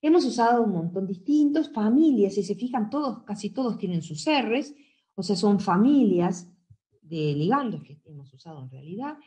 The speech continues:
Empezamos trabajando con estas tiosemicarbazonas derivadas del cinco nitrofurano, ¿m?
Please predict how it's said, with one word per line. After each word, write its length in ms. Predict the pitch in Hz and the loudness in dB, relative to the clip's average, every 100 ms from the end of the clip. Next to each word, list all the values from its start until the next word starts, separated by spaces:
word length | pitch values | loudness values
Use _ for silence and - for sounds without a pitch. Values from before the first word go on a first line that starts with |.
| _ - | _ -10
Empezamos 520 | 202 233 233 262 254 | -2 0 4 4 4
trabajando 500 | 226 202 202 226 208 | 2 2 2 2 2
con 120 | 180 185 | 0 -2
estas 520 | 175 - 180 - _ | -4 -4 -6 -6 _
tiosemicarbazonas 1700 | 196 180 180 160 151 - - - - 160 156 147 135 - 226 240 254 - - _ - | 0 0 0 -2 -4 -6 -16 -8 -4 -2 -4 -6 -6 -2 2 2 0 -8 -20 _ 0
derivadas 540 | 180 180 185 202 190 | 4 4 6 4 4
del 180 | 170 156 | 0 0
cinco 640 | - 240 240 202 - 151 | -4 0 2 2 0 -6
nitrofurano, 920 | 147 151 147 - 185 294 247 196 285 - - _ _ | -6 -6 -10 -8 -2 0 2 0 -4 -8 -16 _ _
¿m? 140 | 247 | -8